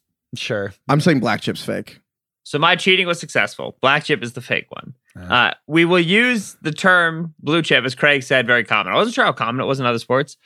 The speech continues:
Speaker 3: but blue chip is very common for a tip-top prospect, top
Speaker 1: Yeah.
Speaker 3: five guy, gonna be elite at his position. A thing that a lot of people don't know, which to me is hilarious, is that red chip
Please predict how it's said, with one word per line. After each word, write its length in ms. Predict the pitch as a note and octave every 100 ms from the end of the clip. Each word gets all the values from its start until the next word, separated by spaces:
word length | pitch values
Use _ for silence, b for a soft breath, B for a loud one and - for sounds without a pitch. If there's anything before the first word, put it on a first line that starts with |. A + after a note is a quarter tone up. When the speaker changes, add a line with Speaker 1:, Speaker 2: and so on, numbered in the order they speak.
| b -
Speaker 3:
but 120 | C3
blue 200 | D#3 G3
chip 160 | G#3+ F3
is 100 | D3+
very 180 | D3 C3+
common 340 | B2 A#2 A2+
for 120 | A#2
a 60 | G#2+
tip-top 560 | - D#3 - D3+ - -
prospect, 640 | A2+ A2 F2 - - - _ _ -
top 220 | C3+ B2
Speaker 1:
Yeah. 40 | -
Speaker 3:
five 320 | B2+ A#2+ A#2
guy, 380 | A2 G#2 G2+ A2
gonna 200 | A2+ A2
be 120 | A2+
elite 260 | A2 A2+
at 60 | A2
his 120 | G#2
position. 560 | - G2 F2+ - - - _ _ _ _ -
A 80 | A#3
thing 320 | - A#3 C#4+
that 140 | A3+
a 40 | F3
lot 200 | F#3+ G3+
of 80 | G3
people 260 | F#3+ D#3+
don't 380 | B2+ D3 C#3+ G2
know, 320 | A#2+ E2 G1+
which 220 | - A#2+ -
to 80 | D#3
me 140 | F3
is 120 | D3+
hilarious, 840 | - A#2+ A2+ A2+ D#2 G1+ A2+ - - b b b E3
is 160 | E3+
that 240 | D#3+ D#3 B2
red 360 | B2 A3 A3+
chip 360 | - - F2+